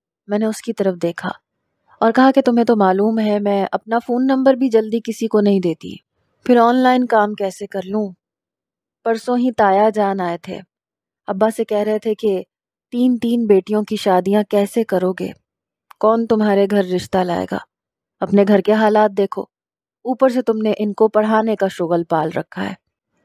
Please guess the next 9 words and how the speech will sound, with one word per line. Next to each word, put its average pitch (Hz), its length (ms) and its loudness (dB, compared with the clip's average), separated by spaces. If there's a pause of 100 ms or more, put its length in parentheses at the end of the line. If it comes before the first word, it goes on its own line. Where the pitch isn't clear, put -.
(160)
उनके 269 240 6
जाने 254 340 2
के 269 140 0
बाद 202 460 2 (440)
अब्बा 220 240 0
बहुत 214 340 -4
उदास 170 400 -8
हो 190 80 -18
गए - 180 -18